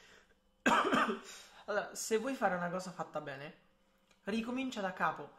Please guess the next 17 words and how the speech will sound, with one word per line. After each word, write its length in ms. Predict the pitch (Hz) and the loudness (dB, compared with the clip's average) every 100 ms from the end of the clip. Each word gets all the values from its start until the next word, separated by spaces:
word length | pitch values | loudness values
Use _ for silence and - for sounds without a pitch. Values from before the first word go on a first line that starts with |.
| - | -6
E 80 | 208 | 0
non 220 | 220 254 | 2 4
è 40 | 269 | 4
una 140 | 190 | 2
rottura 320 | 180 180 175 | 0 -2 -4
di 140 | 165 170 | -4 -6
coglioni. 440 | 170 165 156 156 - - | -6 -4 -6 -8 -18 -14
Ti 100 | 220 | -12
spiego. 480 | - 160 147 156 - _ _ - | -6 -4 -4 -6 -14 _ _ -14
Anzi, 320 | 165 170 175 | -14 -12 -12
vi 140 | 165 | -10
spiego. 560 | 165 - 156 - - - _ _ _ - - _ _ _ _ _ _ - | -10 -14 -18 -16 -18 -20 _ _ _ -20 -20 _ _ _ _ _ _ -12
In 80 | 330 | -6
un 60 | |
ristorante 460 | 349 - 247 262 220 | -6 -2 0 0 0
di 100 | 196 | 0
pesce, 520 | 180 170 - 247 - | -2 -2 -2 -4 -6